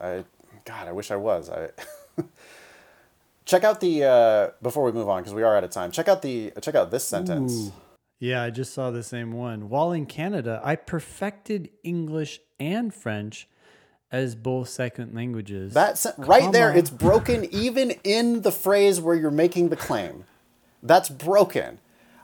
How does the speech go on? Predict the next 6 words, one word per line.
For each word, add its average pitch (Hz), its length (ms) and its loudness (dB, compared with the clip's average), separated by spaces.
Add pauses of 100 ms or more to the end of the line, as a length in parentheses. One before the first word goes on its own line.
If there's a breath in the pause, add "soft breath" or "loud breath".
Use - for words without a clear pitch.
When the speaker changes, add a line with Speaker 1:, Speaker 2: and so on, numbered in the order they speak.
(140 soft breath)
Speaker 1:
"I 123 280 0
Speaker 2:
Yeah. 117 120 -6
Speaker 1:
perfected 202 920 0
English 185 580 -2
and 170 280 -2
French 143 560 -6